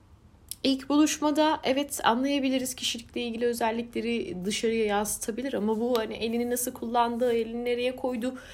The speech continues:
şeklinde değil de daha çok işte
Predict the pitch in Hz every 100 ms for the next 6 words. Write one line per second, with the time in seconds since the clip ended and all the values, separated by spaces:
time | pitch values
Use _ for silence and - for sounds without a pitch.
0 | - - - - 254 202 220 240 269 539
1 | 508 320 302 294 285 - 277 - - -
2 | - - -